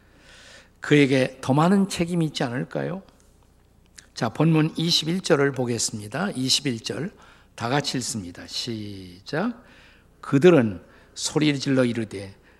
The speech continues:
"그를 십자가에 못 박게 하소서, 십자가에 못 박게 하소서." 예, 그들이 누구예요? 유대인 무리들이, 예, 바라바가 아닌 예수를 십자가에 못 박게 하소서 외치던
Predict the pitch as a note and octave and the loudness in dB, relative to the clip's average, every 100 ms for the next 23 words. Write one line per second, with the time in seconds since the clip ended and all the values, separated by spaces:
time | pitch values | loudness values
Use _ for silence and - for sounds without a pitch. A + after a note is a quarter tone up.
0 | _ _ - F#3 F3+ B2 G2+ F2 - - | _ _ 2 6 8 6 0 -12 -20 -20
1 | _ _ - - - D3 B2+ A#2 A#2 A2 | _ _ -10 -8 2 2 4 0 0 -2
2 | - A2+ - A#2 A2+ B2 C3 D#3+ A#3 - | -4 -6 -4 -4 -4 -6 2 2 2 -2
3 | - - - - - B2+ G#2+ G#2 G2 G#2 | -14 -20 -12 -10 -6 -4 -4 -6 -6 -8
4 | - C#3 - D3+ A2 - - - - _ | -6 -6 -6 -8 -6 -8 -10 -16 -18 _
5 | _ _ _ _ _ G2+ - D3+ D3+ D3+ | _ _ _ _ _ -18 -2 0 2 2
6 | D3 G#2 G2 A#2 B2 C#3+ C#3 C#3 A#2+ A2 | 0 -2 -4 -2 0 0 2 2 0 -4
7 | F#2 F#2+ E3+ C3 F#2+ _ _ _ _ _ | -10 -10 -8 -8 -10 _ _ _ _ _
8 | - _ _ _ G#2 F#2 F2+ - B2 C#3 | -20 _ _ _ -14 -14 -14 -4 2 4
9 | E3+ E3 D#3 D3 C#3+ A#2+ C3 F3 - F3+ | 4 2 2 0 -2 0 0 0 0 -2
10 | F#3 - - F3 D#3 D#3 C#3+ C3 C3+ - | 0 -4 -2 -2 0 0 -2 0 -4 -4
11 | B2 F#2 - - - - _ _ _ A#2 | -8 -8 -10 -12 -18 -18 _ _ _ -2
12 | D3 D3 - D3 C3 D3+ | -2 0 -2 -2 -2 -2